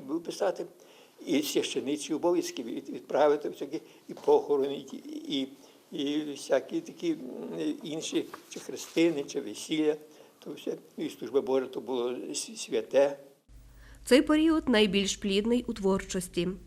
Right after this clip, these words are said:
Speaker 2: Тимофій Бурдуляк налагоджує зв'язки з літературними колами Східної та Західної України, листується з Франком, Коцюбинським, Маковеєм,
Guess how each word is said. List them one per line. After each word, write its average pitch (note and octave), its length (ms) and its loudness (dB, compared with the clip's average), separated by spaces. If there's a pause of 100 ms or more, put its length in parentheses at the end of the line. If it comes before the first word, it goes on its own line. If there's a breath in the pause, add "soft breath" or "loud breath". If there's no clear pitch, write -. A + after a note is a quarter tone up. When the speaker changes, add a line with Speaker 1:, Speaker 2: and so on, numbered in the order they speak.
(120)
Speaker 2:
Тимофій A#3+ 340 6
Бурдуляк C#4 560 4
налагоджує G#3+ 640 4
зв'язки F#3 520 2
з A#3+ 40 -2
літературними G3+ 720 2
колами A3+ 440 2
Східної A3 540 0
та F#3 160 2
Західної F3+ 560 0
України, F3+ 680 0 (400 loud breath)
листується B3 600 6
з A3+ 60 -8
Франком, F#3+ 600 2
Коцюбинським, F#3 800 0
Маковеєм, F#3+ 680 0